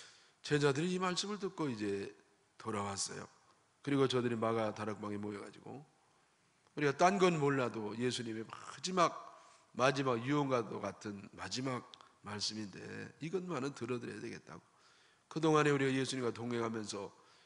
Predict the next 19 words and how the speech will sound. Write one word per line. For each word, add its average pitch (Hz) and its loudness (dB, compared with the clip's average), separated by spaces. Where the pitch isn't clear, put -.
예수님 127 0
속만 147 0
썩여드렸고 110 -4
배신만 110 -2
했고 101 -8
너무 - -8
죄송한 113 -2
것뿐인데 107 -10
이 110 -6
마지막 120 -2
유언과도 117 -2
같은 98 -6
말씀만은 151 -6
들어드려야 170 0
되겠다 110 -6
하면서 107 -10
저희들이 143 -10
열심히 135 -10
기도하고 120 -8